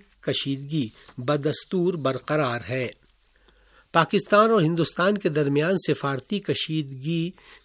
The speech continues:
جاری ہے۔ پاکستان نے ہندوستان کے ہائی کمیشن کے ایک اہلکار کو ناپسندیدہ شخصیت قرار دے کر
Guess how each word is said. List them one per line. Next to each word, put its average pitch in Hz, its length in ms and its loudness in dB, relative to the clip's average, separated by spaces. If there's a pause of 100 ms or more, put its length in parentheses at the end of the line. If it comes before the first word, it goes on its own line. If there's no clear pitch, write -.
(100)
جاری 131 400 0
ہے۔ 180 140 -4 (320)
پاکستان 196 640 2
نے 208 60 0
ہندوستان 160 760 -2
کے 175 380 -2 (420)
ہائی 190 160 4
کمیشن 160 640 0
کے 165 360 0
ایک 151 300 0
اہلکار 135 500 -4
کو 190 240 0
ناپسندیدہ 135 960 -4 (400)
شخصیت 190 600 0
قرار 131 360 -2
دے 117 220 -2
کر 165 260 -2